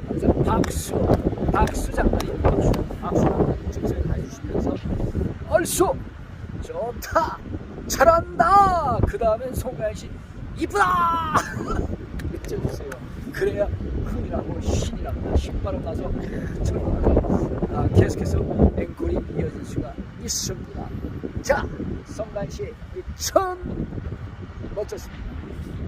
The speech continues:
송가인 씨 너무 멋졌습니다. 연주제 대박 났습니다. 야, 전국의 송가인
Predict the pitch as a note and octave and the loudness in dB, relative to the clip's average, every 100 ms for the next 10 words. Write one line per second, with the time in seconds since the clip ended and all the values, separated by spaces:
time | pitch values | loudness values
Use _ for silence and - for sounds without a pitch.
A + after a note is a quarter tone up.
0 | - - C4+ G#3 G3 - - - E4+ F4 | -6 -4 -4 -4 -6 -6 -4 4 4 4
1 | E4+ C#4+ B3+ - - - - - - - | -2 -2 -4 -6 -10 -10 -10 -10 -10 -12
2 | - - - - - - - - A#3 D4 | -10 -10 -10 -10 -10 -10 -10 6 8 8
3 | B3+ - - - - - - - - - | 6 -6 -8 -12 -16 -14 -12 -10 -6 -6
4 | - - - - - A3+ A#3 A#3 A3 A#3 | -6 -8 -8 -10 -10 -8 -8 -8 -8 -8
5 | - - - - G#3 G3+ F#3+ | -8 -8 -8 -8 -8 -8 -8